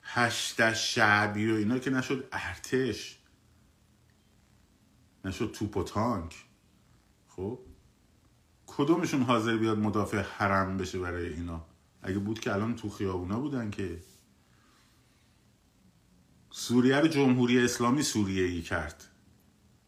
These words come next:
الان هم خیلی تلاش داشت که این کارو بکنه.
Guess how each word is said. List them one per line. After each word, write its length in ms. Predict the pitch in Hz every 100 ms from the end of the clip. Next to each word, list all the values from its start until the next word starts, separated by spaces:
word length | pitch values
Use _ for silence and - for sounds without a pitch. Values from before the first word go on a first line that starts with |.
| _ _ 110
الان 200 | 110 143
هم 80 |
خیلی 280 | 143 139 143
تلاش 440 | 135 123 120 147 -
داشت 240 | 151 -
که 60 | 143
این 140 | 143
کارو 240 | 139 143
بکنه. 600 | 143 165 139 127 123 123